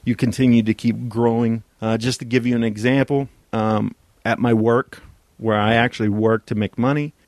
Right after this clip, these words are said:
I'm a blue-collar guy. I work Monday through Friday, and I work kind of a third shift position in minus twenty-four degrees, okay? And I drive heavy machinery, and we do a certain amount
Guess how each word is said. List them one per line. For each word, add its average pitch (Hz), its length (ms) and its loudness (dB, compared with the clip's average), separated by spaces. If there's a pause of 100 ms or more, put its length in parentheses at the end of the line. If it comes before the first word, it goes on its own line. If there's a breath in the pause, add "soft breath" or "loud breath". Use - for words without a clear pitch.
I'm 110 180 2
a 101 60 4
blue-collar 123 640 2
guy. 127 360 2
I 127 40 2
work 107 360 0
Monday 117 280 2
through 113 160 -8
Friday, 110 420 -2
and 117 80 -4
I 101 60 -2
work 107 300 -2
kind 110 220 -2
of 104 120 0
a 101 60 0
third 113 380 2
shift - 400 -4
position 110 560 -2 (520 soft breath)
in 151 280 2
minus 139 400 2
twenty-four 127 540 0
degrees, 113 680 -2 (300)
okay? 107 420 0 (420 soft breath)
And 107 340 0 (260)
I 110 100 0
drive 107 440 0
heavy 117 280 0
machinery, 123 640 -2 (180)
and 123 380 2 (140)
we 135 220 0
do 131 280 0
a 117 40 2
certain 127 300 -4
amount 127 380 0